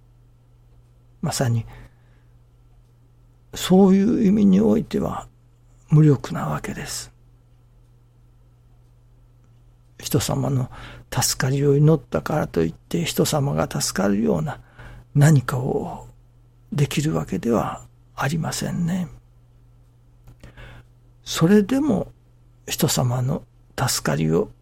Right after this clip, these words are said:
祈らずにはおれないという心が湧いてこなければならないというのですね。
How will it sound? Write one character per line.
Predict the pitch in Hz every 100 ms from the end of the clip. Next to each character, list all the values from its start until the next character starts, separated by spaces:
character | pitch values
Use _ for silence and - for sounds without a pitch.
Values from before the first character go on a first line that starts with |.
| _ _ -
祈 | 151 165 196
ら | 185 - 156
ず | -
に | - -
は | 92 -
お | -
れ | 82
な | - -
い | - _ _ _ _ _ _ _ _ _ _ _ -
と | - 180 190
い | 208
う | 214
心 | 208 - 233 220 175
が | - - - _ _ _ _ _ _ _ _ _ _ _ _ _ _ _ _ _ _ _ _ _ _ - -
湧 | 139 135
い |
て | - 160 147 - 175 240 - -
こ | - 147
な | 147
け | -
れ | 143 196
ば | -
な | 151
ら | 147 147
な | - -
い | -
と | - - _ _ _ - _ _ _ _ _ _ _ _ _ -
い | 139
う | 131
の | 120
で | 131
す | - 156
ね。 | 151 165